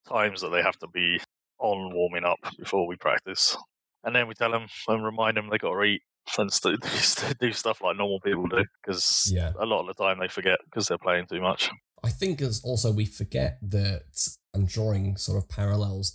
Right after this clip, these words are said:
Speaker 2: to traditional sports here, but this level of professionalism in, say, football, in, or to the American people listening, soccer, those athletes,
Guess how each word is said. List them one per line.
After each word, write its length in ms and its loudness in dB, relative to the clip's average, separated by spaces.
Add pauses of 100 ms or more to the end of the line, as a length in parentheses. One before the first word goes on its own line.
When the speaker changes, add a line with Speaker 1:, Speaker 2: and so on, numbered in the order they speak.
Speaker 2:
to 440 0 (140)
traditional 440 2
sports 460 0
here, 180 2
but 160 -2 (180)
this 760 0
level 440 2
of 140 -2
professionalism 1000 0
in, 400 0
say, 320 2
football, 680 2
in, 260 2 (200)
or 200 2
to 120 0
the 120 -6
American 400 0
people 200 2
listening, 300 0
soccer, 580 2 (140)
those 260 0
athletes, 720 0